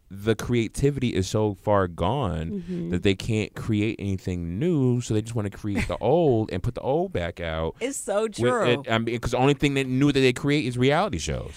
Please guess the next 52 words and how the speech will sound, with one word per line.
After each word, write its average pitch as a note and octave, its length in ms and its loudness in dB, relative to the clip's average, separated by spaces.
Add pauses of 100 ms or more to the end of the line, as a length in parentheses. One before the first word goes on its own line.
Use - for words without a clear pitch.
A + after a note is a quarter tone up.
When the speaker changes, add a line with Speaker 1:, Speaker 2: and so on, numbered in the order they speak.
(160)
Speaker 3:
I A3+ 100 0
gotta C4 220 0
Speaker 1:
And A#3+ 100 0
Speaker 3:
laugh C#4 180 6
Speaker 1:
that's - 20 -4 (100)
Speaker 3:
because - 160 6
Speaker 1:
it. - 20 6
Speaker 3:
that's - 140 2
what B3+ 100 -6
they're A#3 100 0
doing A3 220 -4
with G#3+ 140 -6
the G3 80 -8
styles. F3+ 480 -2
Like, E3 140 -6
if D#3+ 100 -10
you G#3 80 -4
look A3 160 -4
at F#3 80 -8
the F#3 80 -6
styles F3 420 -4
right F#3+ 180 -4
now, G3 240 -4
the F3 120 -12
style F3+ 440 -2
for F3+ 140 -12
the E3 100 -10
new F3 220 -8
coming F3+ 340 -8
fall D#3 460 -4
is, C#3+ 220 -6
like, C3+ 460 -8 (200)
seventies, E3+ 560 -8
eighties D#3 320 -6
all D3 120 -2
over D3+ 120 6
Speaker 1:
I F#3+ 60 8
mean, G3+ 140 0
and, F#3 160 8
Speaker 3:
again. F#3 60 0
Speaker 1:
and, F#3+ 100 8
and, F#3 80 -2
Speaker 3:
Like, G3 100 4
Speaker 1:
you A3+ 40 0
know, G3+ 140 8
fashion C#4+ 320 8
Speaker 3:
where's F3+ 120 6
Speaker 1:
has B2 100 10
always A2+ 240 12
Speaker 3:
the - 40 0 (120)
Speaker 1:
done F2 80 10
that. D#2+ 100 4